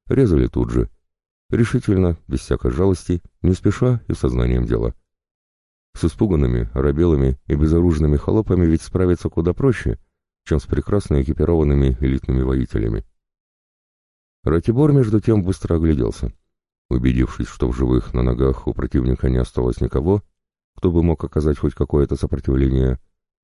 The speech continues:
рыжий медведь упёрся пылающим небесным огнём взором в королевскую карету. В ней как раз распахнулась левая дверца.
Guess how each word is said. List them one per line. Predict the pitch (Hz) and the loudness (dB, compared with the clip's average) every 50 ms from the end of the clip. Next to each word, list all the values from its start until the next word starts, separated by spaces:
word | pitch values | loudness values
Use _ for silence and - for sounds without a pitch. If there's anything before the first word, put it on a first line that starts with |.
| _ _ _ _ _ - | _ _ _ _ _ -4
рыжий | - 65 76 117 143 127 123 120 | -2 2 2 4 4 4 4 4
медведь | 110 107 101 117 131 - | 4 4 4 2 2 2
упёрся | 107 87 - 101 104 98 - - | 0 -2 0 0 0 0 -2 -4
пылающим | - 87 82 82 82 82 80 - - 78 71 | -2 0 2 4 4 2 2 0 0 0 0
небесным | 73 69 69 78 76 - - 69 69 67 | 0 2 2 0 0 0 0 0 0 0
огнём | 67 67 71 73 73 71 69 64 | 0 0 2 2 2 2 0 -2
взором | 62 62 64 76 78 76 78 78 78 - _ _ _ _ | -2 -2 0 2 2 2 2 0 -2 -4 _ _ _ _
в | - - | -10 -4
королевскую | - 78 71 69 69 69 65 - - 69 64 64 | 0 0 2 2 2 0 -2 -2 -4 -4 -4 -2
карету. | - 65 58 57 52 - 53 - - _ _ _ _ _ _ _ _ _ _ _ _ _ _ _ | -2 -2 -2 -2 -2 -4 -8 -8 -10 _ _ _ _ _ _ _ _ _ _ _ _ _ _ _
В | - - 67 | -4 0 2
ней | 95 135 151 | 2 4 2
как | 135 139 127 - | 2 0 0 0
раз | - 123 127 120 - - | 0 0 0 -2 -2 -2
распахнулась | - 92 85 - - 87 - - 90 90 92 87 82 - | -2 -2 -2 -2 -4 -4 -2 0 0 2 2 0 0 0
левая | 73 73 71 69 69 67 | 0 0 0 0 0 -2
дверца. | 62 60 53 50 - - 60 58 | -2 -2 -4 -6 -6 -8 -10 -10